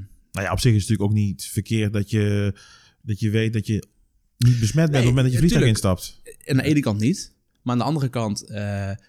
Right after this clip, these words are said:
Speaker 2: vlieg je dus bijvoorbeeld, in ons geval, vlieg je van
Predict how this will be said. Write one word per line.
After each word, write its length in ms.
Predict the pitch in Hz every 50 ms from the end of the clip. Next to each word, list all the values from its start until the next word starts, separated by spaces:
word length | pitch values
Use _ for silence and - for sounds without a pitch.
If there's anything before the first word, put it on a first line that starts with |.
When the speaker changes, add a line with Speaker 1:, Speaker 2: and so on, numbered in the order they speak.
| _
Speaker 2:
vlieg 300 | - - 123 131 135 -
je 80 | - 120
dus 280 | 110 107 104 104 -
bijvoorbeeld, 720 | - 107 98 117 117 110 107 98 92 92 - - - - _ _ _ _ _
in 180 | - - 98 104
ons 160 | 107 107 -
geval, 360 | - 110 101 - 90 80 - -
vlieg 260 | - - 110 - -
je 120 | 101 95
van 480 | - - 101 98 98 92 95 98 -